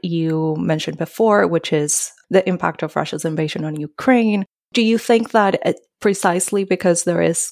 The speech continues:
kind of this stronger response, it's why you've seen, uh,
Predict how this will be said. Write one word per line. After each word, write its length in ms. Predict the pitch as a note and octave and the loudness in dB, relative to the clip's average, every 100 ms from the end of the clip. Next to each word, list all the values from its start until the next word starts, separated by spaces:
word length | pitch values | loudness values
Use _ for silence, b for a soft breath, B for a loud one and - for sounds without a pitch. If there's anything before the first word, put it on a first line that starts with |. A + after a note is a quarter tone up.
| - | -8
kind 160 | E3 | -8
of 100 | E3 - | -6 -4
this 200 | D#3+ - | -4 -2
stronger 600 | - - D3+ E3+ F3 F3 | -4 0 2 2 2 2
response, 680 | E3+ - - D3+ E3+ G#3 | 0 -2 0 2 2 2
it's 220 | E3+ - - | 0 0 0
why 180 | D#3 | 2
you've 320 | D3+ D3+ D#3 - | 2 0 -2 -2
seen, 420 | - D#3 D#3 D#3 | -2 0 0 0
uh, 140 | D#3 | -2